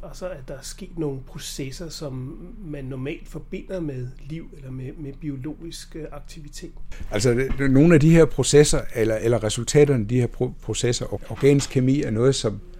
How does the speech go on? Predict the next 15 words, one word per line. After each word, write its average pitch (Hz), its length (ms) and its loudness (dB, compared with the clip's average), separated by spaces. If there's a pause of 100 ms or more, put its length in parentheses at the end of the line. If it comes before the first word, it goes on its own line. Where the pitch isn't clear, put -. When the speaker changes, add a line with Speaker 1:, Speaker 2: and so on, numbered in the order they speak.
(140)
Speaker 2:
nedbrydes 131 520 6
over 117 180 0
tid, 131 280 0 (260)
typisk. 104 400 -4 (560)
Det 113 280 2
er 120 60 2
ikke 143 160 2
noget, 127 280 2
der 110 120 -2
lever 117 460 0
i - 160 -12
mange 110 280 -2
milliarder 107 440 -2
år 101 400 -6 (160)
uændret. 104 460 -2